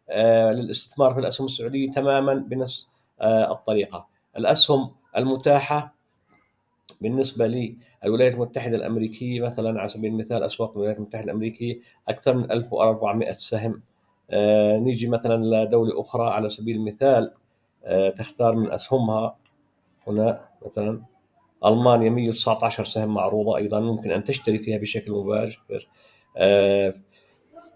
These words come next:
<coughs> من-، مثل كوفيسترو، فاكس، آه، أماديوس، أديداس، إيرباص، آه، أكسترون.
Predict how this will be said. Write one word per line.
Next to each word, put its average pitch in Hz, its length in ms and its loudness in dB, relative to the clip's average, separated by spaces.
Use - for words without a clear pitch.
<coughs> - 0 -
من-، 131 440 4
مثل 113 400 0
كوفيسترو، 120 640 6
فاكس، 117 420 0
آه، 101 760 0
أماديوس، 113 640 2
أديداس، 110 760 0
إيرباص، 110 680 0
آه، 101 240 -2
أكسترون. 113 760 0